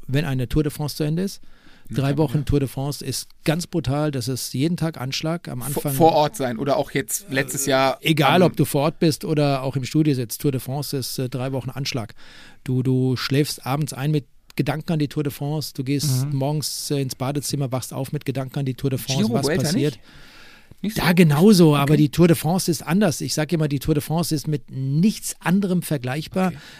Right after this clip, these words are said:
Speaker 1: Die stellt ganz andere Ansprüche, weil es gibt auch Zuschauer zum Beispiel, die, die gucken die Tour de France, die gucken aber
Speaker 2: Mhm.
Speaker 1: kein einziges Radrennen im ganzen Jahr. Die Tour de France steht über allem und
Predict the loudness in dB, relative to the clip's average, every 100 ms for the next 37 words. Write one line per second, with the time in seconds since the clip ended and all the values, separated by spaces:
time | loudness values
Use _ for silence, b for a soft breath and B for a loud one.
0 | -6 -4 0 0 -2 -2 -2 -2 -2 -2
1 | -2 -4 -6 -2 -2 0 -2 -2 b b
2 | -12 -2 0 2 0 -4 -4 -2 -2 0
3 | 0 2 0 0 0 0 0 0 0 2
4 | 2 0 -2 -2 0 -4 -8 -4 -2 0
5 | 0 -2 -2 0 0 -2 -8 -6 -4 -2
6 | -4 -6 -2 -2 0 -2 -2 0 0 0
7 | -2 -2 -2 -2 -4 -6 -6 -8 -10 -8
8 | -8 0 0 0 -2 -2 -2 0 -2 -2
9 | -4 -2 0 2 0 B B B B 2
10 | 4 4